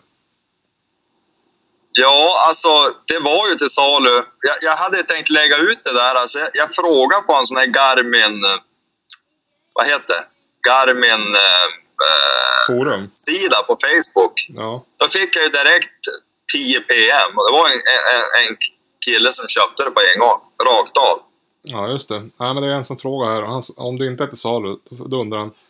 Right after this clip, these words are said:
Speaker 2: Skulle ni kunna slänga ut en liten trevare å mina vägnar om ett begagnat ett? Defekt eller skavanker, inga problem. Så om det är någon lyssnare som har ett, eh, Garmin-halsband till salu, defekt eller skavanker, inga problem, så ska ni höra av er till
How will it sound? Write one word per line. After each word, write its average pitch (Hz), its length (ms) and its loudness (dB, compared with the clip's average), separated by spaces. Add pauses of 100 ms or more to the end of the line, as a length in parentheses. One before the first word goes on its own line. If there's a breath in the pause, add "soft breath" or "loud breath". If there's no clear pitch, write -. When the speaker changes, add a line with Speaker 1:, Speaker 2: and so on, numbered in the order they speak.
(140)
Speaker 2:
Skulle 139 220 -8
ni 135 100 -6
kunna 135 220 -6
slänga 123 300 -8
ut 170 200 -6
en 160 60 -8
liten 120 220 -10
trevare 120 500 -4
å 107 40 -6
mina 107 240 -10
vägnar 101 400 -6
om 101 80 -10
ett 95 120 -12
begagnat 101 460 -8
ett? 95 180 -14
Defekt 123 560 -10
eller 120 140 -8
skavanker, 113 520 -8
inga 98 180 -10
problem. 98 400 -12 (720 loud breath)
Så 117 80 -2
om 113 60 -4
det 117 80 -2
är 117 40 -4
någon 143 240 -2
lyssnare 107 480 -6
som 110 140 -12
har 117 280 -4
ett, - 200 -14
eh, 107 60 -6 (100)
Garmin-halsband 98 1000 -8
till 95 100 -16
salu, 98 440 -8 (120)
defekt 113 580 -10
eller 98 140 -8
skavanker, 98 600 -10
inga 101 140 -12
problem, 98 400 -12
så 98 80 -14
ska 113 220 -10
ni 101 240 -8 (720 soft breath)
höra 107 300 -4
av 131 180 -4
er 101 60 -6
till 98 300 -6